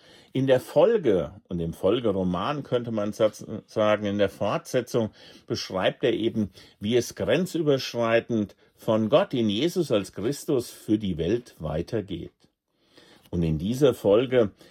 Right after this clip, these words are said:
werden auch die Geschichten weitergeschrieben in den Jahrhunderten und Jahrtausenden danach. Kern bleibt immer, Jesus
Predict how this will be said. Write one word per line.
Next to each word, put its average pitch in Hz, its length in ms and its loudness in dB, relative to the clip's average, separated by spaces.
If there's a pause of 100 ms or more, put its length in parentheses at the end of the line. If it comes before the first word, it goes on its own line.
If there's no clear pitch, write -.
(140)
werden 127 320 2
auch 117 100 0
die 110 140 -8
Geschichten 101 680 -4
weitergeschrieben 123 920 -4
in 120 140 0
den 113 180 -2
Jahrhunderten 143 640 2
und 110 160 -2
Jahrtausenden 107 720 0
danach. 87 540 -2 (400)
Kern 143 320 -2
bleibt 156 360 0
immer, 104 360 2 (580)
Jesus 107 760 0